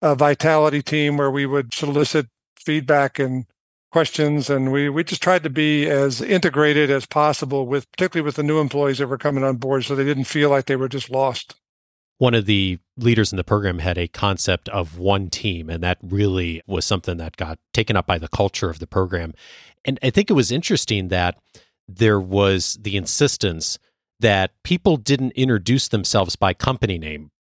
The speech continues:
Speaker 2: Lockheed Martin or Northrop Grumman or whichever company they were working with, but they actually introduced themselves as from J S F, Joint Strike Fighter, the program, the larger
Speaker 1: Right.
Speaker 2: program.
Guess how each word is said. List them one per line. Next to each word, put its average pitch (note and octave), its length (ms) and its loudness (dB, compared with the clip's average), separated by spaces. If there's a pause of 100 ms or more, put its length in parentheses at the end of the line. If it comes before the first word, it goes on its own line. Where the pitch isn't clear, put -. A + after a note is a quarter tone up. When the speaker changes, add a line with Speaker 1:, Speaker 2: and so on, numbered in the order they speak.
Speaker 2:
Lockheed G2+ 360 0
Martin F#2 360 -4
or E2 100 -10
Northrop G2 320 0
Grumman F#2 320 0
or E2+ 80 -4
whichever G2+ 380 0
company G#2 340 -2
they F2+ 80 -2
were E2+ 80 -4
working G2 300 -2
with, F2 160 -2 (360)
but A#2+ 140 2
they A#2 140 4
actually A#2+ 480 0
introduced G#2+ 420 -2
themselves F#2 380 -4
as G2+ 220 -4
from F2 380 -2 (160)
J G#2 160 2
S E2+ 140 0
F, C3+ 160 2
Joint F2 180 -6
Strike - 240 -6
Fighter, F#2+ 240 0
the - 140 -8
program, - 760 -2
the E2+ 80 -8
larger F#2+ 380 0
Speaker 1:
Right. C#3+ 200 0
Speaker 2:
program. D#2 320 -4